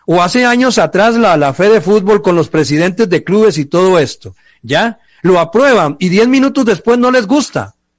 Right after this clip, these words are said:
No les gusta. ¿Y a quiénes no les gusta? A los que salen perjudicados. Yo creo, tiene sus razones, tiene su derecho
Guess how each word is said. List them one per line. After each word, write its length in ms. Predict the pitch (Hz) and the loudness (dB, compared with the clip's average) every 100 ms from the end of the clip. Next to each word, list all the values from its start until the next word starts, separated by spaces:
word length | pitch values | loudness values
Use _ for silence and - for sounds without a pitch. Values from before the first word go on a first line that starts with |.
| _ _ - | _ _ -6
No 120 | 160 | 0
les 140 | 214 208 | 0 0
gusta. 440 | 285 - 131 107 _ | -2 -2 -8 -8 _
¿Y 140 | 208 220 | 0 0
a 100 | 202 | 0
quiénes 280 | 254 285 | 0 0
no 120 | 269 285 | 2 0
les 160 | 269 | 0
gusta? 340 | 233 294 - - | -2 -2 -2 -2
A 140 | 160 | -2
los 160 | 170 - | -2 -2
que 120 | 165 | -2
salen 280 | 170 233 247 | 0 0 -2
perjudicados. 720 | 254 208 175 160 254 185 - - - 147 | 0 0 0 0 0 0 -2 -12 -20 -4
Yo 280 | 135 220 | 0 0
creo, 560 | 220 262 226 214 285 - _ _ _ _ _ _ - _ | 0 0 2 2 -2 -6 _ _ _ _ _ _ -20 _
tiene 300 | 196 202 226 | -2 2 2
sus 200 | 226 240 | 0 0
razones, 500 | 208 151 185 220 220 | 0 0 0 0 0
tiene 240 | 190 208 226 | 0 0 0
su 160 | 233 | 2
derecho 560 | 196 151 196 196 233 | 2 2 0 -2 -4